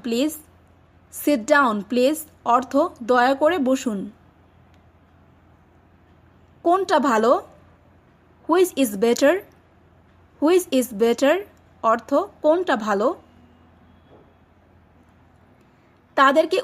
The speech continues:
উৎসাহিত করো। Encourage them। Encourage them অর্থ তাদেরকে উৎসাহিত করো।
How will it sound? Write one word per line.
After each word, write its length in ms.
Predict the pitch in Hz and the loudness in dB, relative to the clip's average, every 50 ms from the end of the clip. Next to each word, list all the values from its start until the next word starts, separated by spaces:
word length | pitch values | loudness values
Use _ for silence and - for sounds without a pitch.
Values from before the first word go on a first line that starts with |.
| - 294 | -2 -4
উৎসাহিত 420 | 269 - - 302 302 294 294 - 339 339 - | -4 -2 0 0 2 2 2 0 -2 0 2
করো। 240 | 247 220 202 190 180 - - - _ _ _ _ _ _ _ _ _ _ _ _ _ _ _ _ _ _ _ - 277 | 2 2 2 0 0 -2 -6 -12 _ _ _ _ _ _ _ _ _ _ _ _ _ _ _ _ _ _ _ 0 2
Encourage 540 | 302 269 269 - 294 262 262 277 294 277 - - - | 2 2 2 2 2 4 6 4 4 2 0 -2 -4
them। 160 | 220 202 190 185 - - - - _ _ _ _ _ _ _ _ _ _ _ _ _ _ _ _ - | -2 -2 -4 -6 -8 -12 -16 -20 _ _ _ _ _ _ _ _ _ _ _ _ _ _ _ _ -2
Encourage 640 | 285 294 285 277 269 302 285 285 285 294 311 254 - - | 0 2 2 2 4 4 6 6 8 6 6 4 0 0
them 320 | 247 214 196 190 180 254 - - _ _ | 0 0 0 -2 -6 -8 -10 -14 _ _
অর্থ 320 | - 226 226 233 233 - 269 294 381 370 - _ | -4 -2 -2 -2 -2 -2 -2 -2 -2 -2 -4 _
তাদেরকে 440 | - 220 220 220 247 269 311 330 - | -2 0 0 0 -2 -2 -2 -4 -4
উৎসাহিত 460 | - - 302 - - 311 285 269 269 | -4 -6 -6 -4 0 0 0 0 0
করো। 380 | 254 247 - 202 190 190 196 - | 0 0 0 0 0 0 -2 -4